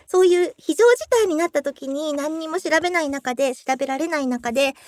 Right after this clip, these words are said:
「俺は知ってるぜ」っていうのが役立つ時もあるかもしれないもんね。うん。何の話だっけ？<laughs> そう、あの、ゲームの、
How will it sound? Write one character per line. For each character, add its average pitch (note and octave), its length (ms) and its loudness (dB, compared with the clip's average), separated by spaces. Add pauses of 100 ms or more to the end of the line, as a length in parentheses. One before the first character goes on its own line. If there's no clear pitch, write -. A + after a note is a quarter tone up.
(200)
「俺 C4 180 6
は D4 140 0
知 - 60 -12
っ - 60 -20
て D#4+ 120 2
る D#4 80 0
ぜ」 D#4+ 160 2
っ - 40 -10 (200)
て D#4+ 140 2
い E4+ 100 6
う C#4+ 40 4
の C4+ 100 0
が A#3+ 120 -4 (380)
役 A3 220 -10
立 A#3 180 -8
つ - 40 -20
時 A3+ 240 -8
も A3 100 -2
あ A#3+ 80 -4
る - 80 -20
か C4 100 -8
も A#3+ 100 -2
し - 120 -14
れ C4 100 -4
な D#4 140 -4
い F4 60 -8
も D4+ 120 -8
ん C#4 100 -6
ね。 E4 640 -2 (640)
う B3+ 60 -4
ん。 B3+ 440 -2 (400)
何 E4 180 0
の - 100 6
話 B3 460 -6
だ A#3 80 -4
っ - 80 -12 (140)
け？ - 100 -20 (1400)
<laughs> G#5+ 360 -2
そ B4 180 6
う、 - 60 -4
あ F#4 240 2
の、 C#4 60 -8
ゲ F#4 80 -2
ー A4 280 0
ム G4+ 180 -2
の、 F4+ 160 0